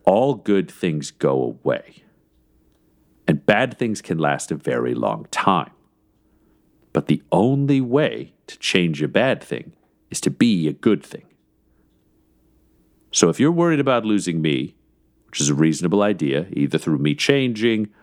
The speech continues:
or me dying or me whatever, the part of me that stays won't be the king butthole. Kings die, whatever.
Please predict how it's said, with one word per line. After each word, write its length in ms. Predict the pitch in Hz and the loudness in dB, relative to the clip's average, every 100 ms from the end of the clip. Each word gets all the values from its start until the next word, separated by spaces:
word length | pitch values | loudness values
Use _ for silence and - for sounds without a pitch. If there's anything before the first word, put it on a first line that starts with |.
| _ - | _ -6
or 160 | 127 | -4
me 160 | 117 117 | -4 -8
dying 680 | - 117 120 117 107 98 90 _ _ | 0 2 2 0 -2 -4 -8 _ _
or 120 | - | -4
me 120 | 76 76 | 0 0
whatever, 760 | 67 67 92 156 85 62 64 _ _ _ _ _ _ - | 0 2 2 2 -2 -8 -12 _ _ _ _ _ _ -4
the 60 | - | 2
part 240 | 113 110 | 2 2
of 100 | 92 | 0
me 100 | 90 | -2
that 160 | 80 - | -4 -6
stays 640 | - - 156 143 95 - | -2 2 2 2 -2 0
won't 220 | 101 92 | -2 0
be 120 | 107 | 0
the 160 | 92 87 | 0 0
king 340 | - - 87 | -2 -2 0
butthole. 460 | 76 90 76 60 - | 2 0 0 -8 -6
Kings 260 | - 110 90 | 0 0 0
die, 360 | 80 67 65 - _ _ | -2 -2 -4 -10 _ _
whatever. 500 | 82 78 64 64 - | 0 0 0 -6 -10